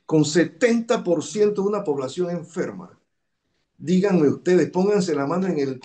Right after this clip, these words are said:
corazón. Si nosotros mismos no nos cuidamos, no va a haber sistema de salud que pueda mantener este grado de pacientes enfermos, obesos, diabéticos, hipertensos,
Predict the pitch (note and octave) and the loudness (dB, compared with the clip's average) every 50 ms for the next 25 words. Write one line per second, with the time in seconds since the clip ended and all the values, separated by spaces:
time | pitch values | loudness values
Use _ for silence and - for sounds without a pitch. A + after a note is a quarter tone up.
0 | - _ - D3 C#3+ C#3 C#3 B2+ B2+ C3 - - F3 E3 D3+ C3+ - D#3+ D3+ D#3 | -20 _ -4 0 0 2 2 0 -2 -8 -10 -10 -8 -6 -6 -6 -4 -4 -2 -2
1 | D#3 C#3 G3 G3+ F#3 G#3 G#3+ F#3 F#3 G3+ G#3+ G3+ G3+ G3 G3 F#3+ G3+ G#3 G#3 G#3 | -2 -2 0 0 2 2 2 4 2 2 2 0 -4 -4 -2 -2 -2 -2 -2 -2
2 | F3+ F3+ - C#3+ C#3 C3+ D3 F3+ F3+ C3+ A#2 G#2+ G2 - _ _ _ _ _ _ | -4 -6 -8 -8 -6 -4 -4 -4 -6 -6 -8 -12 -16 -20 _ _ _ _ _ _
3 | _ _ _ - D#3+ D#3+ F3 F#3 G3+ G#3 G#3 G3 F#3 D3+ C3 C3+ E3+ F3+ F3+ F3 | _ _ _ -12 -6 -2 0 4 4 6 6 4 4 0 -2 -2 0 0 0 0
4 | E3+ D#3+ D3+ D3 D#3+ F3 F3 F3 - - C#3+ C#3 - - - - F3+ F3 E3 D#3+ | 0 -4 -8 -10 -12 -14 -14 -14 -16 -16 -16 -16 -16 -16 -12 -8 -8 -6 -6 -6
5 | C#3+ C#3 B2+ A#2+ - B2 A#2 B2 D3 E3 D#3 D#3 - - - _ _ _ _ _ | -8 -8 -8 -10 -10 -10 -6 -2 0 0 0 0 -4 -12 -20 _ _ _ _ _
6 | _ _ - D3+ C#3 D3 - - F#3 F3+ F3+ F3 F3 D#3+ C#3+ C3+ B2+ B2 - - | _ _ -4 -4 -4 -4 -2 0 2 4 4 4 2 0 -2 -4 -6 -6 -6 -6
7 | C3 C3+ C#3 D3+ D#3 E3 E3+ - - - F#3 F3 F3+ - - _ - E3+ D#3 C3+ | -6 -4 -2 -2 -2 -2 -4 -8 -6 -4 -2 -2 -2 -4 -8 _ -6 -6 -4 -4
8 | C#3+ D3+ D#3 D#3 D#3+ E3 D#3+ D3+ C#3+ C3+ C#3 A2+ A#2+ A#2 - - D3 D3 C#3+ C#3 | -2 -2 -2 -2 0 0 0 0 -2 -4 -4 -6 -10 -10 -8 -8 -6 -6 -6 -4
9 | D3 C3+ B2 A#2+ A2+ - - C3 B2+ A#2+ A2+ A2+ - F3 E3 C3+ A#2+ B2 B2 B2 | -4 -4 -4 -6 -8 -10 -8 -6 -6 -6 -4 0 4 6 6 6 6 4 2 0
10 | A#2+ - - C3+ B2+ C3 D#3+ D#3 C#3+ C3 B2 A#2+ A#2+ C3 B2 - B2 A#2+ - C3+ | -2 -4 -8 -8 -10 -8 -4 -2 -2 0 -2 -4 -6 -8 -10 -12 -14 -8 -4 -2
11 | D3+ C#3+ C#3 - C3 B2 - - - C3 C3+ C3 B2+ C3 C3+ - - | 0 0 0 -2 -4 -6 -8 -10 -14 -16 -16 -14 -14 -14 -14 -14 -14